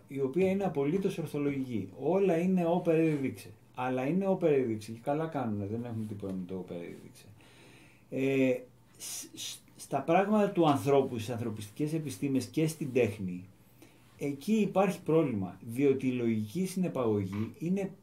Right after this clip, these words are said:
πολύ περιοριστικό εργαλείο. Δεν μας βοηθάει να προσεγγίσουμε αυτή την αλήθεια. Με το άι κιου δεν μπορούμε να πάμε βαθιά. Πάμε στην επιφάνεια.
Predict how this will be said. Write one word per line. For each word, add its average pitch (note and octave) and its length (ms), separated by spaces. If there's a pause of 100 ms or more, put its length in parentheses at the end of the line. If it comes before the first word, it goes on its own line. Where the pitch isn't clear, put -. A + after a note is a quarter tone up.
πολύ F3 760
περιοριστικό A#2+ 800
εργαλείο. F2+ 460 (1400)
Δεν G#3 420
μας C#3 260
βοηθάει B2 680 (140)
να B2+ 100
προσεγγίσουμε A2+ 1000 (400)
αυτή A#2+ 400
την A#2+ 240
αλήθεια. G#2+ 460 (500)
Με B2 100
το C3+ 160
άι D3+ 160
κιου D3+ 300 (200)
δεν E3 160
μπορούμε D#3+ 340
να A#2 100
πάμε G#2+ 260
βαθιά. F#2 400 (200)
Πάμε E3+ 260
στην - 200
επιφάνεια. B2+ 480